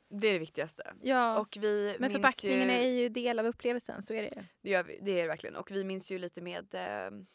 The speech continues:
Speaker 1: P T S D, vår första produkt, när vi lanserade den.
Speaker 2: Mm.
Speaker 1: Vår Original Oil. Den är ju toppen nu, men det var ju ett tag då vi hade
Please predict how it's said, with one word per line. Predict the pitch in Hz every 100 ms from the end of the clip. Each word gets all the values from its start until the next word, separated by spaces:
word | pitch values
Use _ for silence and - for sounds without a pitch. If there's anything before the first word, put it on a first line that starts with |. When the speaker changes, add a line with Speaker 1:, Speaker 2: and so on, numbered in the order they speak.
| _ _
Speaker 1:
P | -
T | 196
S | 190 - -
D, | 185 185
vår | 214 190
första | 196 220 - - 247 185
produkt, | - 170 95 - - - -
när | 185
vi | 170 -
lanserade | - 175 - 185
den. | 185 - _ _ _ 226
Speaker 2:
Mm. | 208 208 - _ _ _
Speaker 1:
Vår | 196 180 175 175 -
Original | 180 180 180 180
Oil. | - 73 -
Den | 202 196
är | 180
ju | 175 170
toppen | - 196 175 190
nu, | 160 -
men | 185 180 180
det | 185
var | 180
ju | 180 180
ett | -
tag | - 101 104
då | -
vi |
hade | 175 - -